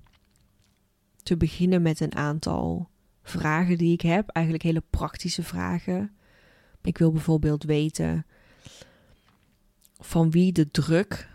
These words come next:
voor al die toucheermomenten kwam. Was dat echt de artsassistent die op haar eigen houtje gewoon het niet aankon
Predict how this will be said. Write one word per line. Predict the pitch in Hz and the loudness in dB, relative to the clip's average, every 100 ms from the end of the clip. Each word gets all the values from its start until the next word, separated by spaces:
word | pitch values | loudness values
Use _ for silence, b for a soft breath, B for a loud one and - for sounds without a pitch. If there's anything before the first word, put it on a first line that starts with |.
| - | -20
voor | - - 160 | -8 -4 -2
al | - 160 165 | 2 2 2
die | 160 160 165 - _ _ _ _ _ _ _ - | 0 -2 -4 -6 _ _ _ _ _ _ _ -2
toucheermomenten | 175 165 165 156 180 180 165 156 170 175 190 220 226 _ _ _ _ _ _ | 0 0 2 2 2 2 2 0 0 -2 -4 -4 -8 _ _ _ _ _ _
kwam. | - 175 143 147 156 - - _ _ _ _ _ _ | 0 2 2 -2 -8 -14 -20 _ _ _ _ _ _
Was | 175 160 160 | -2 0 0
dat | - - | -4 -2
echt | - 170 - | -2 -2 -4
de | - | -2
artsassistent | 170 - 170 160 - 160 160 | -2 -4 -4 -4 -2 0 0
die | - | -2
op | 165 | -2
haar | 165 - | -2 -2
eigen | 156 175 170 | 0 0 0
houtje | 143 147 160 - 151 143 151 - b b b b b b b b b b _ _ _ _ _ _ | 0 0 0 0 -2 -2 -6 -12 b b b b b b b b b b _ _ _ _ _ _
gewoon | - - 160 156 156 151 156 - _ _ _ _ _ - | -8 0 4 4 4 0 -4 -10 _ _ _ _ _ -4
het | 160 | 0
niet | 170 180 - | 4 4 2
aankon | - 160 175 170 160 151 156 | 0 2 2 4 2 2 -2